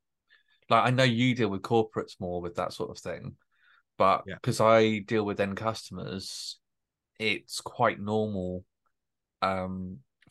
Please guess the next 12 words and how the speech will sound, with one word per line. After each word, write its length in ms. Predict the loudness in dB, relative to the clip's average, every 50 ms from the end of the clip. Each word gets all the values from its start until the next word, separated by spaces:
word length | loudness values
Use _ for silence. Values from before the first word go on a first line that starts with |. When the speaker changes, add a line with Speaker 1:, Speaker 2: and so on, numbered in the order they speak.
| -12 -6
Speaker 1:
for 160 | -4 -4 -4
people 420 | -4 -6 -8 -6 -6 -6 -6 -6 -6
to 100 | -8 -10
be 200 | -8 -6 -6 -6
paid 480 | -6 -4 -2 -2 -2 -2 -4 -8 -12 -14 -20 _ _ _ _ -6
up 200 | -6 -6 -6 -6
front 360 | -4 0 0 0 0 -4 -14
for 120 | -16 -16 -14
things, 640 | -10 -10 -10 -10 -10 -12 -14 -14 -14 -14 -16 -16 -12 -10
actually. 520 | -10 -10 -10 -10 -14 -12 -10 -10 -10 -10 -10
And 400 | -6 -6 -6 -4 -4 -6 -8 -6
so 200 | -2 0 2